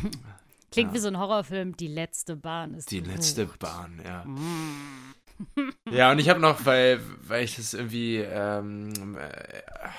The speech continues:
Speaker 2: ich hab das frühzeitig storniert, also zu früh eigentlich, diese, diese Leipziger Buchmessefahrten. Und deswegen hab ich jetzt als, ähm,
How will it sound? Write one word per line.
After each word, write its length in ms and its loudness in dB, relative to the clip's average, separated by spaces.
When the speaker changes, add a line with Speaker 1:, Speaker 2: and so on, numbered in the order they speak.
Speaker 2:
ich 160 -10
hab 100 -12
das 200 -6
frühzeitig 800 -4
storniert, 560 -2
also 200 -4
zu 200 -4
früh 260 -6
eigentlich, 260 -6
diese, 380 -6
diese 220 -6
Leipziger 380 -4
Buchmessefahrten. 800 -8
Und 40 -18
deswegen 240 -4
hab 80 -2
ich 100 -6
jetzt 200 -2
als, 560 -4
ähm, 540 -8